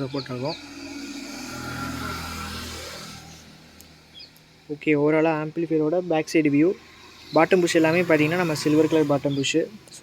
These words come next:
ஆம்பிளிஃபையரோட பார்க்கறதுக்கு கொஞ்சம் ப்ரீமியமா இருக்கிறதுக்கு நம்ம கொடுத்துருக்கோம். ஓகே, ஆம்பிளிஃபையரோட இன்டீரியர் பார்க்கலாம் வாங்க. ஆம்பிளிஃபையரோட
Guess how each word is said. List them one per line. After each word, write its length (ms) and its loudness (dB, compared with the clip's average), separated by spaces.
ஆம்பிளிஃபையரோட 500 -2
பார்க்கறதுக்கு 340 0
கொஞ்சம் 220 -2
ப்ரீமியமா 400 -2
இருக்கிறதுக்கு 360 -2
நம்ம 220 -6
கொடுத்துருக்கோம். 460 -4
ஓகே, 160 -4
ஆம்பிளிஃபையரோட 460 -2
இன்டீரியர் 480 2
பார்க்கலாம் 340 -4
வாங்க. 180 -8
ஆம்பிளிஃபையரோட 420 -2